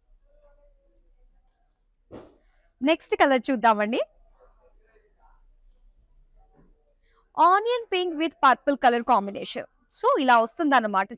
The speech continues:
చూ-, చూడంగానే చాలా ఒక traditional feel కనిపిస్తుంది ఈ శారీలో. Maybe దీని వా-, దీని పైన వచ్చిన ఇక్కత్ వీవ్స్ డిజైన్ అలాంటిది ఇది. ఇలా మొత్తం diamond pattern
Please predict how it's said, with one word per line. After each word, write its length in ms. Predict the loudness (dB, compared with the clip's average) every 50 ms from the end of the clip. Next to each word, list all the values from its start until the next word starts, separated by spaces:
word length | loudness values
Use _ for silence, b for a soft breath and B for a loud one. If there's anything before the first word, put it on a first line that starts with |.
| -14
చూ-, 200 | -8 -6 -4 -4 -4 -4 -2
చూడంగానే 420 | 0 0 0 0 0 -2 -2 0 0
చాలా 100 | 2 0 0 0
ఒక 140 | -2 -4 0 0
traditional 460 | 0 0 0 -4 -2 -4 -4 -4 -2
feel 200 | -2 -2 0 0 0 0
కనిపిస్తుంది 440 | 0 -2 -4 -8 -8 -6 -6 -4 -4
ఈ 40 | -4 -2
శారీలో. 400 | 0 0 0 0 0 0 0 -2 -2 -2 _ _ _ _ _ _ _ _ _ _ _ -4 0
Maybe 180 | 0 0 0 0 -4
దీని 180 | -4 -4 -2 0 2
వా-, 160 | 2 2 2 0 -2 -4
దీని 160 | -6 -6 -2 0 2
పైన 200 | 2 2 2 2 0
వచ్చిన 200 | 0 -2 -4 -2 -2 -2
ఇక్కత్ 240 | 0 -2 -2 -2 -2
వీవ్స్ 160 | -6 -8 -8 -10 -10 -8
డిజైన్ 340 | -4 0 2 2 2 4 2 2
అలాంటిది 420 | 2 2 0 -2 -4 -6 -8 -8 -10 -10
ఇది. 140 | -12 -16 -20 _ _ _ _ _ _ _ _ _ _ _ _ _ _ _ _ _ _ _ _ _ _ _ _ _ -2
ఇలా 120 | 0 0 0 0
మొత్తం 220 | 0 0 0 0 2 2
diamond 320 | 2 2 2 0 -2 0 2
pattern 280 | 2 2 2 0 -2